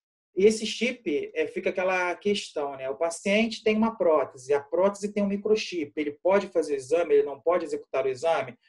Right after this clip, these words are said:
Bem, ele pode realizar o exame, sendo que esse chip ele vai provocar um artefato na imagem. Aí a equipe médica específica vai tá avaliando se realmente pode executar o exame.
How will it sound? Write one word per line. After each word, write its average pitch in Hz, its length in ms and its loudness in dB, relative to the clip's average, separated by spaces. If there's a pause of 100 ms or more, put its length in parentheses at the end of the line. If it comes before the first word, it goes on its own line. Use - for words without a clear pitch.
(240)
Bem, 139 240 0
ele 180 160 0
pode 185 320 0
realizar 190 360 0
o 214 40 4
exame, 208 480 2
sendo 233 440 2
que - 80 -2
esse 214 160 2
chip 226 320 -4
ele 214 120 4
vai 202 200 2
provocar 208 440 2
um 214 100 0
artefato 220 840 -6
na 214 160 -2
imagem. 123 600 -10
Aí 147 380 -4 (320)
a 139 100 2
equipe - 320 -2
médica 165 760 -4
específica 156 800 -6
vai 160 180 0 (140)
tá 151 320 0 (240)
avaliando 151 760 0
se 165 260 -8
realmente 156 440 -2
pode 165 180 2
executar 165 400 -2
o 185 40 0
exame. 123 360 -2